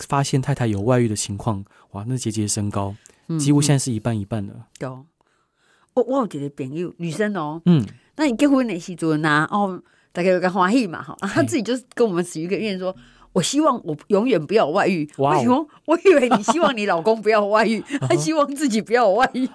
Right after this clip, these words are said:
Speaker 1: 哎，是，对。
Speaker 2: 哎。
Speaker 1: 而且您有发现，好像现在女孩子对于自己的情欲自主的，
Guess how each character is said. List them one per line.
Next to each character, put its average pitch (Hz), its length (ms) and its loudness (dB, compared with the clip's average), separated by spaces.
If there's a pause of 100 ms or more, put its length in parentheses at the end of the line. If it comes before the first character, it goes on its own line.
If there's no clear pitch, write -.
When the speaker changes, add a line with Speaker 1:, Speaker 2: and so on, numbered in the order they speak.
Speaker 1:
哎， - 140 2
是， 151 340 4 (340)
对。 120 220 -8 (320)
Speaker 2:
哎。 220 120 0
Speaker 1:
而 202 60 6
且 160 200 4
您 147 260 2
有 160 100 4
发 156 200 2
现， 160 200 2
好 123 60 2
像 123 80 2
现 160 160 0
在 139 60 2
女 113 80 0
孩 107 120 -2
子 113 160 -4
对 120 200 4
于 104 100 0
自 143 140 -4
己 110 180 -8
的 110 240 -12
情 - 320 -2
欲 143 220 0 (120)
自 - 160 2
主 110 240 -2
的， 104 300 -8